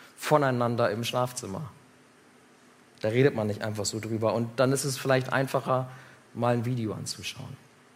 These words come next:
Der Griff zu etwas Hochprozentigen, weil du dich vielleicht lieber selbst betäubst, als etwas an deiner Familiensituation zu ändern,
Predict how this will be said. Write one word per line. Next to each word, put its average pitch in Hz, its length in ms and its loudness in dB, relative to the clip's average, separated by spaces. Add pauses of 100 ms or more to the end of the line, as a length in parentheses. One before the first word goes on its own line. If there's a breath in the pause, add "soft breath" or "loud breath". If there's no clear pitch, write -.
(960)
Der 127 80 6
Griff 151 320 4
zu - 120 -2
etwas 131 320 2
Hochprozentigen, 139 880 0 (920 soft breath)
weil 120 380 8 (1160)
du 131 100 2
dich 123 140 -2
vielleicht 127 260 4
lieber 127 220 4
selbst 120 520 2
betäubst, 131 800 0
als 117 400 2
etwas 123 400 -2
an 110 140 -4
deiner 107 280 2
Familiensituation 120 1120 -2
zu 76 140 -8
ändern, 107 380 -8